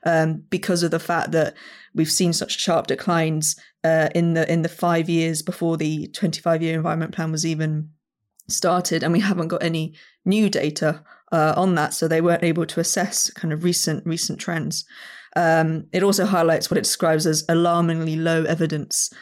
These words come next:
evaluations in waste and chemicals policy, finding only one,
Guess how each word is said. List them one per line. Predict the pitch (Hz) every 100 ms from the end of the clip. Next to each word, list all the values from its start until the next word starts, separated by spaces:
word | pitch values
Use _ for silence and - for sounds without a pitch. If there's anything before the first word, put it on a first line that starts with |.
| - -
evaluations | 170 156 156 156 156 160 156 156
in | 156
waste | 160 160 -
and | 156
chemicals | 165 160 156 147
policy, | - 151 151 - 151
finding | 151 165 160 160
only | 175 175 160
one, | 160 165 165